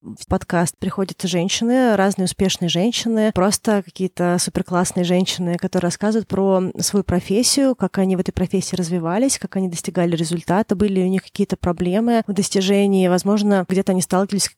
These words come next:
какой-то стереотипизацией, если так можно сказать, да, с каким-то подходом к работе, который привязан к гендеру, не привязан к гендеру, но который вызывал у общества вопросы скорее, да. Допустим, вот в первом выпуске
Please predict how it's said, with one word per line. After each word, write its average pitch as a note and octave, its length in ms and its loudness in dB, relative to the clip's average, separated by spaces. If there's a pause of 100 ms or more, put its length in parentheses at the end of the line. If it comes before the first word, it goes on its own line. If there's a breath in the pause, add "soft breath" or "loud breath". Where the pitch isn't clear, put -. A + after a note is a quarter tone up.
какой-то F3+ 720 0
стереотипизацией, F#3 1160 0
если - 100 -6
так A3+ 140 -2
можно G#3 160 2
сказать, F3+ 240 0
да, G3 100 0
с - 40 -4
каким-то F#3+ 540 -2
подходом F#3+ 340 0
к - 60 -6
работе, F#3 380 0
который F#3 400 0
привязан A3 600 0
к F#3+ 40 -4
гендеру, G3 340 0
не E3 120 -4
привязан G#3 440 0
к F#3 60 -2
гендеру, F#3+ 260 2
но F3+ 80 0
который G#3+ 380 0
вызывал F#3 500 0
у G#3 140 0
общества E3+ 1000 0
вопросы F3 440 0
скорее, D3+ 360 -2
да. F#3 140 0
Допустим, F3+ 460 -4
вот E3+ 240 -8
в - 180 -14
первом G#3 260 2
выпуске F3+ 560 -2